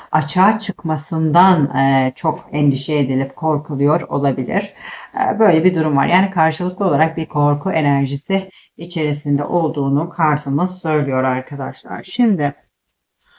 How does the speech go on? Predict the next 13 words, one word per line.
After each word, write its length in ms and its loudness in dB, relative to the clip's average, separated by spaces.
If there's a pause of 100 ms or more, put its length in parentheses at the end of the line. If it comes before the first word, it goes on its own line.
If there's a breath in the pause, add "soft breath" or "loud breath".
(380 soft breath)
aklınızdaki 1300 2
kişinin 680 0
size 400 -2
karşı 600 -4
duygusunda, 1000 -4
düşüncesinde 1600 -4
ne 140 -2
var? 240 -10
Hemen 300 -2
bakalım. 360 -10 (680)
Ne 120 -2
var? 460 -10 (1300)
Hmm. 300 -4